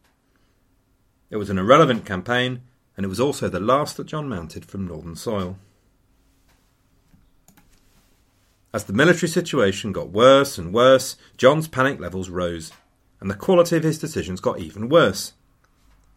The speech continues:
Worried sick by the possibility of treachery from his barons,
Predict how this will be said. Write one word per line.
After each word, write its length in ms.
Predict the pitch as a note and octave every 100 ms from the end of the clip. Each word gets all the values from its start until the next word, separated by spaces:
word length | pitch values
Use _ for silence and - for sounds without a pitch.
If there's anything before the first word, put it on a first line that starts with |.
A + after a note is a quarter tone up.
| -
Worried 300 | A#3+ G3+ D#3+
sick 360 | - - -
by 100 | F2
the 100 | E2+
possibility 680 | - C#3+ D3 C#3+ C#3 C3+ D3
of 140 | -
treachery 420 | - A#2 - G#2+
from 180 | F#2+ G#2
his 120 | F2+
barons, 500 | - D3 D3 D3 -